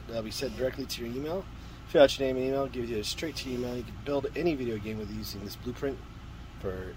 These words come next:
anything here from a first-person shooter to M M O to any type of very simple puzzle game. It's a living, breathing Bible for your video game.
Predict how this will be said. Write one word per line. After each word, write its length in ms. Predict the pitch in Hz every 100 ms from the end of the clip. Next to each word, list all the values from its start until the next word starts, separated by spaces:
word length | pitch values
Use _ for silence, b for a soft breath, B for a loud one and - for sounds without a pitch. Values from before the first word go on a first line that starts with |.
| -
anything 300 | 131 131 127
here 260 | 127 127 123
from 240 | - 117
a 160 | 98 82 -
first-person 520 | 127 127 139 123 123
shooter 320 | - 131 127
to 260 | 113 113 98
M 120 | 117
M 120 | 117
O 240 | 120 123 120
to 340 | - 101 95 90 - - - - - - - - -
any 200 | 131 127
type 260 | 139 127
of 240 | 120 98 - - - - - -
very 220 | 160 156
simple 240 | - 135
puzzle 380 | 110 175 175 117
game. 220 | 104 101
It's 160 | 95 -
a 100 | 104
living, 320 | 107 147 143
breathing 340 | 127 139 127 117 - - - -
Bible 320 | 127 131 110
for 240 | 95 104 98
your 160 | 117
video 260 | 107 110 98
game. 240 | 90 -